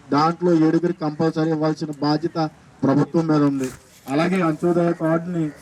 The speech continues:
వెంటనే, వెంటనే మంజూరు చేయాలి. అలాగే ఎవరైతే వికలాంగులు మ్యారేజ్ చేసుకున్నారో వాళ్ళందరికీ ప్రోత్సాహంగా లక్ష యాభై వేల రూపాయలు గత ప్రభుత్వంలో చంద్రబాబు నాయుడు గారి హయాంలో మన ప్రభుత్వాలు ఇచ్చేవారు.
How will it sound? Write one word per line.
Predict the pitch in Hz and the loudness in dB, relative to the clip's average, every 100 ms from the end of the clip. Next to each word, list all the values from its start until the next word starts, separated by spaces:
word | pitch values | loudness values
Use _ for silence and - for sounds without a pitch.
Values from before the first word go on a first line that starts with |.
| - - | -20 -6
వెంటనే, | 139 160 170 170 151 - - - - - - - | -2 0 2 2 -2 -10 -20 -20 -20 -20 -20 -6
వెంటనే | 147 151 170 180 | 0 2 2 2
మంజూరు | 170 165 170 170 175 | 2 0 2 2 4
చేయాలి. | 170 165 156 - - - 135 | 4 4 2 -2 -14 -20 -6
అలాగే | 147 175 190 | -2 2 2
ఎవరైతే | 165 165 185 185 | 2 0 0 0
వికలాంగులు | 180 175 180 185 190 185 165 160 - - | -2 -2 -2 0 2 2 0 -4 -18 -6
మ్యారేజ్ | 139 156 175 185 | 0 2 0 0
చేసుకున్నారో | 175 - 170 165 165 175 151 - - 139 | -2 -2 -6 -2 0 0 -2 -6 -14 -4
వాళ్ళందరికీ | 147 151 151 165 170 170 | -2 0 -2 -2 -2 -2
ప్రోత్సాహంగా | - 151 156 165 165 165 160 160 131 - - 131 | 0 0 0 2 2 0 0 0 -2 -10 -12 -4
లక్ష | 143 - | -4 -2
యాభై | 170 160 156 156 160 | 0 2 2 2 2
వేల | 160 | 2
రూపాయలు | 156 160 185 175 175 156 - _ - 143 | 2 0 0 2 2 0 -4 _ -10 -6
గత | 143 | -6
ప్రభుత్వంలో | 160 151 151 175 180 180 170 | -4 -4 -4 -4 -4 -2 -2
చంద్రబాబు | 151 160 156 165 165 170 | -4 -6 -4 -2 0 2
నాయుడు | 175 170 | 2 0
గారి | 165 156 | 0 0
హయాంలో | 160 165 165 170 | 0 0 0 0
మన | 160 160 | 0 -2
ప్రభుత్వాలు | 160 160 160 - 170 | -2 -2 -2 -4 -4
ఇచ్చేవారు. | 160 - 170 147 123 | -4 -2 0 0 -4